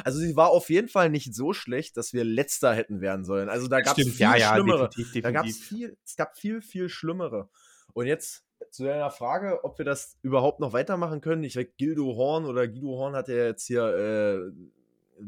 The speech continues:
Speaker 1: gefordert, dass wir nächstes Jahr aussetzen. Ich sag, nee, nee, das ist irgendwie auch nicht richtig, weil dafür finde ich diese Gesamtmusikveranstaltung auch irgendwie zu geil,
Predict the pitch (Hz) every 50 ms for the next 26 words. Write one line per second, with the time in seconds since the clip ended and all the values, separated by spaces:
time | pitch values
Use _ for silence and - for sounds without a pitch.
0 | 107 107 107 117 107 - - 123 135 147 123 120 - - 117 104 113 123 - -
1 | 113 - 113 - - 117 139 - - 120 120 - - 151 151 156 _ - - -
2 | - - - - 104 98 - - 151 156 - - 98 107 117 123 127 139 175 233
3 | - _ _ _ _ _ _ _ _ _ - - 110 131 170 190 160 - - 87
4 | - - - 131 143 131 120 - 101 165 185 185 165 160 160 - 156 139 120 107
5 | 113 110 - - - 156 131 - 147 139 143 139 - - 139 123 117 123 117 113
6 | 110 101 101 120 151 185 196 - 139 135 131 143 156 - - 151 110 147 143 -
7 | 151 139 135 139 139 107 73 120 - 110 143 151 139 131 - - - 160 127 117
8 | 113 107 120 143 180 214 247